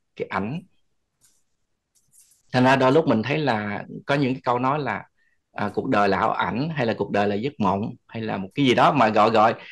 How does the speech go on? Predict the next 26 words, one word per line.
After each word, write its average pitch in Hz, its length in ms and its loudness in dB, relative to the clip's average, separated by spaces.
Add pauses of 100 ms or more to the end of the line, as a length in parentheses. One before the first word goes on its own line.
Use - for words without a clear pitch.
(140)
gọi 110 180 6
là, 117 180 6
ừm, 107 100 4 (500)
những 123 200 2
cái - 140 4
từ 131 220 8
á, - 200 4
mà 120 300 2
dùng 131 240 4
trong 143 120 2
đời 117 140 6
sống 180 260 2
á, 220 80 -2
đôi 151 140 4
lúc 196 180 0
mình 131 160 -2
thấy, 196 240 -6 (440)
ồ, 139 160 4
hóa 175 220 4
ra 170 160 4
là 139 160 2 (340)
tất 220 160 0
cả 139 140 0
mọi 139 220 0
người 139 260 6
á, 185 80 2